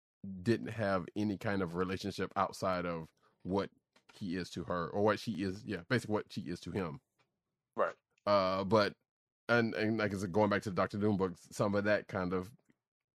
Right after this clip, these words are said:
Speaker 1: gets played with during the course of that Doctor Doom book, which is why I would suggest maybe possibly seeking that out and checking that, uh, checking that out.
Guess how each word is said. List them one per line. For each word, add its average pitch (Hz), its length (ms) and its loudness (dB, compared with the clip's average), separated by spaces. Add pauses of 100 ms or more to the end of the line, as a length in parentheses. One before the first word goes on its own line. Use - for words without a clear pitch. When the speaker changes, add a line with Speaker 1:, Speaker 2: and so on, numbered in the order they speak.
(120)
Speaker 1:
gets 107 220 -2
played 95 340 -2
with 90 260 -4
during 92 180 0
the 85 60 -4
course 92 200 -2
of 90 80 -6
that 82 120 -4
Doctor 85 220 -2
Doom 87 140 -2
book, 80 200 -6
which 82 120 -6
is 80 80 -8
why 85 180 -2
I 85 60 -6
would 85 140 -8
suggest 82 500 -8
maybe 82 400 -4
possibly 80 340 -10
seeking 80 300 -8
that 78 160 -4
out 65 160 -6
and 78 100 -8
checking 78 240 -8
that, 76 120 -8
uh, 76 180 -6
checking - 240 -8
that 78 140 -4
out. 78 220 -6